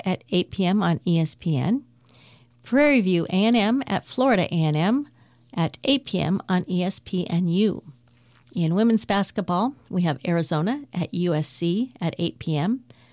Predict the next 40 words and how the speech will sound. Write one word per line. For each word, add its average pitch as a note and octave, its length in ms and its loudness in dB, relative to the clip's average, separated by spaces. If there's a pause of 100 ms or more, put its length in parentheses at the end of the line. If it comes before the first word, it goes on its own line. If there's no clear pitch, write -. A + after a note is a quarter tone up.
(180)
on E3 200 -2
E D#3+ 140 0
S D3+ 140 -2
P - 200 -6
N D3 140 -2
two. G3 480 0 (800)
In F#3+ 140 0
pro F#3+ 180 2
soccer, C4 480 0
we A#3 140 4
have A3 200 2
Crystal C4 300 0
Palace A3 420 0
versus F#3 320 -4
Chelsea C4 680 -2
at F3+ 200 -4
two - 160 -4
P E3 220 -2
M G#3 340 0
on E3+ 220 0
U D#3 160 0
S C#3+ 220 -4
A. F3 340 0 (640)
And A#3 300 6
men's A#3 320 4
wrestling, B3+ 680 2
we A#3+ 160 4
have G#3+ 220 2
Rutgers A3+ 480 0
at - 220 -4
Penn B3+ 220 2
State F#3 420 0 (340)
at F#3 140 0
six - 300 -2
P - 180 -2
M E3+ 260 0 (320)
on F3+ 200 2
B C#3+ 200 0
T D3 380 -2
N. - 460 -4